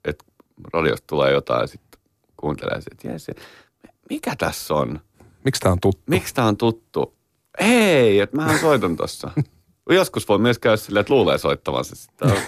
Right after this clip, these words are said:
Speaker 1: Ei tää, ei kun tää onkin itse asiassa joku muu. Ei se oo, mä en totta puhua ajattele kauheasti noita. Et se on, totta kai se on hauskaa, etenkin jos se on joku saa biisi, mistä tykkää. Ja sit kuulee sen monasti, niin se on, se on sille-, se on nastaa. Mut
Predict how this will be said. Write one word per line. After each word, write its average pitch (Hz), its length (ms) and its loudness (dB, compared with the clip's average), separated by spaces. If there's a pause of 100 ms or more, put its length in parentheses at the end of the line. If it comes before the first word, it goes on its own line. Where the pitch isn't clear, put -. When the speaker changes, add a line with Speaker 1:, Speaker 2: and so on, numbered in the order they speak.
Speaker 1:
Ei 135 100 -2
tää, 127 260 -2
ei 123 100 -2
kun - 140 -16
tää 120 120 2
onkin 107 220 2
itse 95 200 0
asiassa 92 140 -2
joku 90 160 -6
muu. 87 220 -2 (760)
Ei 110 80 0
se 117 100 2
oo, 117 120 2 (180)
mä 151 140 0
en 156 60 -2
totta 147 240 -4
puhua 117 260 2
ajattele 101 400 0
kauheasti 76 480 -6
noita. 71 240 -2
Et 87 100 -2
se 113 100 -2
on, 104 200 2 (240)
totta - 200 -12
kai 104 140 2
se 98 100 -2
on 98 60 0
hauskaa, 92 500 0
etenkin 104 260 0
jos 90 140 0
se 98 60 0
on 85 180 0 (200)
joku 98 140 -6
saa 95 180 0
biisi, 85 260 2
mistä 76 260 -6
tykkää. - 600 -4 (1200)
Ja 71 180 -4 (680)
sit - 220 -20
kuulee 67 360 -2
sen 64 160 -8
monasti, 71 440 -6
niin 64 140 -10
se 76 120 -6
on, 64 120 -8 (580)
se - 120 -16
on - 120 -10
sille-, - 320 -20
se - 160 -8
on 80 120 0
nastaa. - 480 -4
Mut - 200 -14